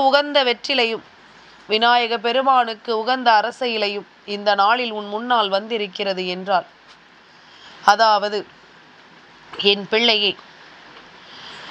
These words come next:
இன்று கந்த சஷ்டி விரதத்தினுடைய நான்காவது நாள். அதுபோல சதுர்த்தி திதி சேர்ந்து வந்திருக்கின்ற இந்த நாள் விநாயக பெருமானினுடைய அருளும்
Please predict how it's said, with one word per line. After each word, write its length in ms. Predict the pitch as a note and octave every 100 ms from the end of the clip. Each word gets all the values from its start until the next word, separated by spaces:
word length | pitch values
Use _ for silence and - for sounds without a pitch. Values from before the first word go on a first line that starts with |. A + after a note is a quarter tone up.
| - - B3
இன்று 320 | C#4+ D4 C4+ A3+ - - - - - F#3+
கந்த 260 | G#3+ A#3 A#3 A3+
சஷ்டி 340 | A#3+ - D4 B3
விரதத்தினுடைய 800 | A#3 C4 C4 C4 B3 G#3+ G#3+ G#3+ G3
நான்காவது 580 | F#3+ G#3+ A3+ G#3 F#3 F3+ F3+
நாள். 160 | F3 - - - - - - - - -
அதுபோல 500 | F#3+ F#3+ F#3+ A3 A3 - - - - - - - - - -
சதுர்த்தி 500 | C4 B3+ D#4+ - C#4+ B3
திதி 220 | B3 A3+ - - - - - -
சேர்ந்து 420 | B3+ C4+ D4 B3+
வந்திருக்கின்ற 720 | A3+ A3 A#3+ G#3 G3 G#3+ G#3 G#3 G3
இந்த 140 | G3+ F#3+
நாள் 160 | F#3+ - - - - - - - - - - - - F#3+
விநாயக 460 | G3 G#3 G3 F#3+
பெருமானினுடைய 840 | F#3+ G3+ A3 A3+ G#3 F#3+ F#3 F#3 F3+ F3
அருளும் 300 | F#3+ F#3